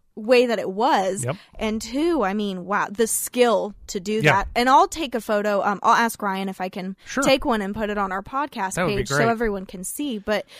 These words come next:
Speaker 1: I mean, that's not something that you see every day.
Speaker 2: Well, and, you know, thankfully Harlan was our technician. Guy did a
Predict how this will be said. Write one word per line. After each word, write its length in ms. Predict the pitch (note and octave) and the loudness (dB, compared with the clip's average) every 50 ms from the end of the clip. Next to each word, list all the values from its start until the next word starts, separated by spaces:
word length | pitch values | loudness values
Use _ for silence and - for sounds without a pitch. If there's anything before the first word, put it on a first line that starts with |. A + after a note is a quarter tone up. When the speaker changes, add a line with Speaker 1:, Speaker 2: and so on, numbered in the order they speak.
| - - _ | -20 -12 _
Speaker 1:
I 120 | - - | -4 -2
mean, 180 | A#3 A#3 A3+ A3+ | 0 0 0 0
that's 220 | A3+ B3 D#4 - | 0 0 0 0
not 160 | D#4 A#3+ - - | -2 -2 -2 -2
something 240 | C#4 B3 A3+ A#3+ | -2 -2 -2 -2
that 100 | A3+ G3+ | -4 -4
you 60 | - F#3+ | -4 -6
see 240 | - - D#4 F#4+ | -4 0 2 2
every 260 | C4 G3+ F3+ G3 F#3 F3 | 2 2 0 -4 -4 -4
day. 360 | F3+ F3+ F3 F3 G3 A3 A3+ - - _ _ - | -4 -4 -4 -4 -4 -6 -8 -12 -16 _ _ 2
Speaker 2:
Well, 240 | D3+ D#3+ D#3+ D#3+ D#3 | 4 6 6 6 6
and, 180 | D3 C#3 D3 - - | 4 2 -2 -8 -6
you 100 | - C3+ | -6 -4
know, 140 | B2+ A#2+ | -4 -4
thankfully 400 | A#2 - D3+ D3+ C#3+ - D3 C3 | -2 0 0 0 0 -2 -4 -4
Harlan 400 | A#2 A#2 C#3 C#3 C#3 C3+ C3+ C3 B2 | -2 0 0 0 0 0 -2 -2 -4
was 100 | A#2+ A2+ | -6 -6
our 140 | A#2+ A#2 A2 | -6 -8 -8
technician. 600 | - C3 A#2+ - - A#2+ A#2 - - A#2 A2 A2 | -6 -8 -8 -8 -8 -12 -12 -10 -12 -12 -12 -12
Guy 240 | - C3+ B2 A#2+ A#2 | -10 -10 -10 -10 -10
did 180 | A2+ A2 G#2 | -10 -10 -12
a 140 | G#2+ G#2+ G#2 | -12 -14 -16